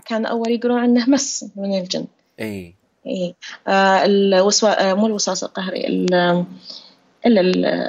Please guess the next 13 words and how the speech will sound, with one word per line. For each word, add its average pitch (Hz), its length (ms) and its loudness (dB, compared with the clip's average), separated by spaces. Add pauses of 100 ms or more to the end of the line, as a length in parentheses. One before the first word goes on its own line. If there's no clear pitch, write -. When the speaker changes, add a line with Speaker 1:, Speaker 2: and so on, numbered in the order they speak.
(120)
Speaker 1:
الوسواس 196 440 2
القهري 196 320 2
اللي 175 160 2
يقطعون، 175 360 0
يقطعون 185 400 0
شعرهم، 185 400 0
يقولون: 170 300 0
"والله 170 600 2
هذا 160 80 -2
كان 165 260 -4
عين". 170 460 2 (400)
Speaker 2:
مم. 98 260 -8
Speaker 1:
أو، 170 580 0